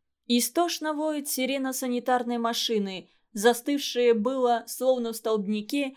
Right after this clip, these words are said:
люди теперь прыгают через барьер и мчатся к месту аварии. Одними из первых на шоссе оказываются темнокожая женщина и синеглазый менеджер Чарли. «Ничего, вы не бойтесь,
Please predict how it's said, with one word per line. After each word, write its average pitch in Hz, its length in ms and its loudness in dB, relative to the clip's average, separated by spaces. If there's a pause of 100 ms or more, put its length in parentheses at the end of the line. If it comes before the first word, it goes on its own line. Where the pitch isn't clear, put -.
(220)
люди 294 340 2
теперь 294 300 -4
прыгают 277 420 -4
через 269 300 -4
барьер 254 540 0 (220)
и 233 140 2
мчатся 269 480 0
к 254 80 -10
месту 247 440 -2
аварии. 220 600 2 (300)
Одними 240 480 4
из 240 140 -2
первых 262 340 0
на 233 100 -2
шоссе 240 380 -2
оказываются 247 640 -2
темнокожая 233 680 0
женщина 254 640 -4 (280)
и 330 100 6
синеглазый 277 760 2
менеджер 247 540 0
Чарли. 202 640 -2 (400)
«Ничего, 277 580 6
вы 233 140 4
не 285 140 -2
бойтесь, 254 580 -4